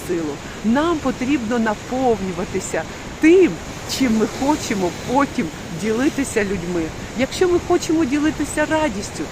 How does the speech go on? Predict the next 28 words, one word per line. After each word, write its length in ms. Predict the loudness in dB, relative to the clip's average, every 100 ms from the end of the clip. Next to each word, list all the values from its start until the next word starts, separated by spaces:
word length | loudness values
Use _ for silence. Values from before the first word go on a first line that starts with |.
| -10 -8 -2
то 100 | 0
нам 200 | 0 -2
потрібно 440 | -4 -4 -6 -2 -2
наповнюватися 960 | -2 2 2 2 0 -2 -4 -2 -2
радістю. 580 | 0 0 -2 -4 -8 -8 -8 -10 -6 -4
Якщо 340 | -4 2 2
ми 100 | 4 4
хочемо 440 | 2 2 2 2
ділитися 680 | 2 2 4 4 2 0 0 2
фінансами, 680 | 2 4 4 2 0 0 0 -4 -10 -2
то 100 | 2
нам 260 | 4 4 4
потрібно 600 | 2 0 2 2 4 4 4
теж 280 | 4 4 4 0
повірити, 580 | -4 0 0 0 -2 -4 -6 -8
що 220 | -4 2 6
ми 160 | 6
щедрі 500 | 6 2 2 2 0
даятелі 680 | 2 2 4 2 2 -2 -4 -6 -6 -2
і 80 | 0
що 260 | 0 0
Господь 440 | 0 -2 -2 -2 0
нам 140 | 0 0
дає 300 | 0 0 -2
щиро. 680 | -4 -6 -2 2 2 0 -4 -14 -4
І 140 | 0 0
ми 360 | 4 4 4 2
зможемо 640 | 0 2 2 2 0 0